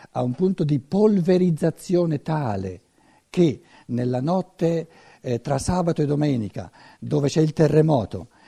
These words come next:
e questo terremoto consente a questo corpo ormai polverizzato di entrare nella terra come polvere, bisogna che ci siano degli elementi, e le spezie che hanno usato per la sepoltura hanno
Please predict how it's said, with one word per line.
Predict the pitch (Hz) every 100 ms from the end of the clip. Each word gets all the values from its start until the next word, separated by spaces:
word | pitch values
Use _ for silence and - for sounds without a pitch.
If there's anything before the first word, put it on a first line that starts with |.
| - -
e | 147 135
questo | 160 160 147
terremoto | 151 151 156 156 104 110 92 -
consente | 147 139 127 165 160 113 117
a |
questo | 110 117 127
corpo | - 143 - 120
ormai | 123 143
polverizzato | 127 170 139 143 135 123 123 87 98
di | 101 131
entrare | 139 160 147 185 185 131 127
nella | 123 123
terra | 139 147 104
come | - 127
polvere, | - 139 131 131 139 208 285 - _ _ _ _ - -
bisogna | - 143 147 190 190 170
che | 165
ci | 160
siano | - 185 156 120
degli | 120 131 139
elementi, | 147 170 151 110 110 151 226 262 _ _ _ _ -
e | 139
le | 135
spezie | - - 180 185 - 165 143
che | 143
hanno | 127 127
usato | 131 147 135 117
per | 113 113
la |
sepoltura | 104 110 123 - 131 113 -
hanno | 120 117 110